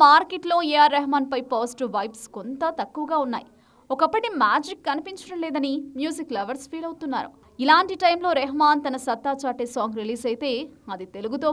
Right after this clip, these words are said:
పాటు ఇతర భాషల్లోనూ సెన్సేషన్ క్రియేట్ చేస్తుంది. ఇది పెద్ది సినిమా బజ్‌కి మరింత ఊపు ఇవ్వడమే కాక, రెహమాన్ బ్రాండ్‌కి కూడా బూస్ట్ ఇస్తుంది. పెద్దితో face to face క్లాష్‌కి సిద్ధమవుతున్న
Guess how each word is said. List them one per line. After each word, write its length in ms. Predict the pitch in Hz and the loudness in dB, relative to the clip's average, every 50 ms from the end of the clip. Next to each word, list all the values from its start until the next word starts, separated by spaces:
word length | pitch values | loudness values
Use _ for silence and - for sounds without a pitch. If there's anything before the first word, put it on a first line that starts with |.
| 302 311 | 4 4
పాటు 220 | 294 302 285 349 330 294 | 2 2 2 -2 -6 -6
ఇతర 180 | 285 294 285 294 285 254 | -4 -2 -2 -2 -2 -2
భాషల్లోనూ 480 | 254 269 277 277 - 294 294 277 233 240 277 285 - - | -2 -4 -4 -4 -4 -4 -4 -4 -4 -4 -8 -10 -10 -10
సెన్సేషన్ 480 | 196 202 226 214 269 277 277 - 320 285 | -8 -8 -4 -2 -2 -2 -2 -4 -6 -4
క్రియేట్ 220 | 277 247 233 233 - - | -2 -2 -4 -4 -4 -8
చేస్తుంది. 400 | - - - - - - - - - - - _ _ - - | -14 -14 -14 -16 -18 -18 -18 -20 -20 -20 -20 _ _ -18 -18
ఇది 120 | - - - - 202 | -18 -16 -14 -12 -10
పెద్ది 260 | 208 208 208 294 302 302 | -8 -4 -4 -4 -4 -4
సినిమా 280 | 311 311 311 311 330 320 311 208 - | -4 -4 0 2 4 4 2 2 -2
బజ్‌కి 360 | 190 196 220 - - - 381 370 294 | -6 -8 -8 -8 -10 -8 -6 -2 0
మరింత 300 | 247 254 294 339 359 - 370 349 339 | 2 2 2 0 -2 -6 -4 -4 -4
ఊపు 140 | 339 349 349 | -6 -6 -8
ఇవ్వడమే 280 | 311 349 349 330 330 311 302 277 | -8 -6 -6 -4 -4 -4 -2 -2
కాక, 200 | 254 262 262 302 277 247 254 294 - - - _ _ _ - | -2 -2 0 2 2 2 2 0 -4 -10 -20 _ _ _ 2
రెహమాన్ 440 | 285 302 339 320 381 381 370 330 240 226 | 2 2 4 4 2 2 2 2 0 2
బ్రాండ్‌కి 440 | 226 220 254 269 269 277 - 269 - - | 2 2 2 2 0 -4 -10 -12 -8 -4
కూడా 160 | 262 240 220 269 254 208 - | -2 -2 -2 -2 -4 -6 -8
బూస్ట్ 260 | 196 240 240 - 294 277 | -10 -10 -10 -10 -10 -10
ఇస్తుంది. 380 | 277 - - 269 240 208 - - - _ _ _ - 311 | -10 -12 -14 -14 -12 -12 -14 -14 -18 _ _ _ 4 6
పెద్దితో 400 | 311 311 247 415 427 427 427 415 415 415 - | 6 6 6 4 2 4 2 2 0 0 0
face 240 | 349 330 349 392 - - | 0 0 0 -2 -4 -6
to 80 | 403 392 - | -8 -6 -6
face 180 | 370 349 330 - - 330 | -6 -8 -8 -8 -2 2
క్లాష్‌కి 400 | 285 269 294 302 - - 320 302 330 | 4 4 4 4 2 -4 -10 -8 -8
సిద్ధమవుతున్న 540 | 277 226 302 277 294 285 277 285 277 285 | -6 -4 -2 -2 0 0 0 -2 -2 -2